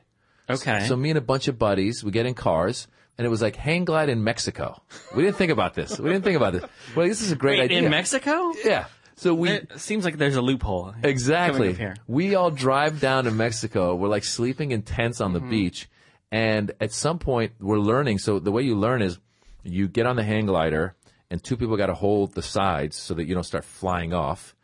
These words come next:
Speaker 2: And you just run downhill on a beach, and you're just learning how to run downhill, right?
Speaker 1: Mm-hmm.
Speaker 2: And at some point, one of my buddies, um, he gets kinda good at it. So he starts, instead of running, he starts stand-, you know, like, gl-, like, getting up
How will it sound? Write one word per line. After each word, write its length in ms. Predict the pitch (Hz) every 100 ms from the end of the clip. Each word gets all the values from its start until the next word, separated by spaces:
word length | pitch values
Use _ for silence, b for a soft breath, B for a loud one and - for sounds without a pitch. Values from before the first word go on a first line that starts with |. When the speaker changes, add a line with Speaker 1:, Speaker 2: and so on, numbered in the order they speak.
| B B B
Speaker 2:
And 100 | 113
you 60 | 110
just 160 | 120 107
run 500 | 101 110 127 135 113
downhill 520 | 113 117 131 117 95
on 100 | 87
a 80 | 82
beach, 380 | 113 104 82 -
and 80 | 98
you're 80 | 110
just 140 | 110
learning 460 | 101 110 127 139 135
how 180 | 117
to 80 | 110
run 320 | 95 90 90
downhill, 520 | 87 110 117 82 64 62
right? 260 | 73 87 113
Speaker 1:
Mm-hmm. 460 | 110 104 101 104 131 _ 107
Speaker 2:
And 240 | 110 107
at 80 | -
some 400 | - - 190 226
point, 400 | - 113 101 -
one 140 | 127
of 80 | 131
my 100 | 113
buddies, 720 | 98 113 151 113 90 92 - b b b _
um, 400 | 101 95 90 87
he 280 | - - 160
gets 260 | 165 127 -
kinda 240 | - 110
good 260 | 82 139 208
at 220 | 110 82
it. 180 | 87 -
So 300 | - 104 92
he 260 | - 151
starts, 520 | 180 - 123 107 - -
instead 220 | 113 135
of 80 | 101
running, 420 | 92 107 180 131
he 100 | 127
starts 260 | - 135 -
stand-, 460 | - - 110 113 120
you 80 |
know, 100 | 104
like, 180 | 95 87 _ _
gl-, 280 | 104 107 -
like, 180 | 104 90
getting 320 | 117 117 110 -
up 340 | 127 - -